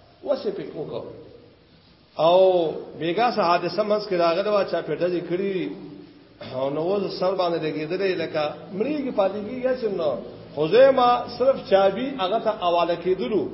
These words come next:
د ټیکهدار. هر څه برابر وو، وی نن وړم او سبا دې کور ته وړم. نیمګړی کور ته پاتې شه. کور پوره شه، خو زما ارمان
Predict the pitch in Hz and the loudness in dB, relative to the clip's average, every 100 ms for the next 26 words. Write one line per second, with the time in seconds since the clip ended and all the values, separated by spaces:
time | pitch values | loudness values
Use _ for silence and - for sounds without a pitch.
0 | - - 147 156 151 147 147 139 120 - | -10 -12 -4 -2 0 2 4 2 -2 -8
1 | - - - - - - - 226 220 202 | -16 -20 -14 -6 -6 -6 -2 -2 2 2
2 | 185 190 180 147 160 175 240 247 240 226 | 2 2 0 0 -2 -2 -2 0 0 0
3 | 202 185 170 185 190 170 165 165 156 143 | -2 -2 -2 0 0 -2 -4 -6 -2 0
4 | 139 120 117 - - - - 156 170 202 | 0 -4 -8 -16 -20 -16 -6 -2 0 0
5 | 185 165 165 147 135 127 123 - - - | 0 -2 -4 -4 -2 -2 -4 -12 -14 -16
6 | - - - - 180 233 269 220 - 208 | -18 -20 -20 -8 2 4 4 0 0 4
7 | 254 233 269 240 - - - - 135 156 | 4 6 6 6 0 -8 -16 -10 -6 -2
8 | 170 196 196 180 180 175 196 | 0 2 2 2 0 2 2